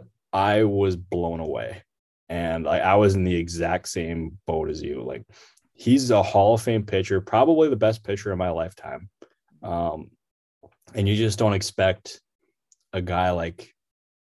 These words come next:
or anybody, I should say, getting forty-three million a year. Like, I ended up tweeting this the other day that, uh, Scherzer got forty-three point three three million a year when Barry Bonds over a six-year contract got a little bit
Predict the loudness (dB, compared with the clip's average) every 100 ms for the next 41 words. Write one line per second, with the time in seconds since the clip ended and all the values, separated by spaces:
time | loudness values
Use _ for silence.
0 | _ 0 2 4 4 4 4 0 -2 -6
1 | -12 -12 -8 -6 -8 -2 -2 -2 -2 0
2 | 0 0 -4 -4 -4 -6 -8 -8 -6 -6
3 | -4 0 2 4 2 2 2 2 4 0
4 | -2 -2 -2 -2 -4 -6 -6 -12 _ _
5 | -20 _ _ _ -6 2 4 2 -2 -2
6 | 0 0 -2 -6 _ -4 4 4 4 2
7 | 0 0 -2 -4 -2 0 -2 -2 -2 -2
8 | -6 -8 -10 -6 -4 -4 -4 -2 0 -2
9 | -2 -4 -2 -2 -4 -4 -4 -4 -6 -12
10 | _ _ _ _ _ 0 0 2 2 4
11 | 4 2 0 0 -2 -4 -6 -6 -8 -4
12 | -4 -2 -4 -4 -4 -6 -6 -6 -2 -2
13 | 0 -2 -2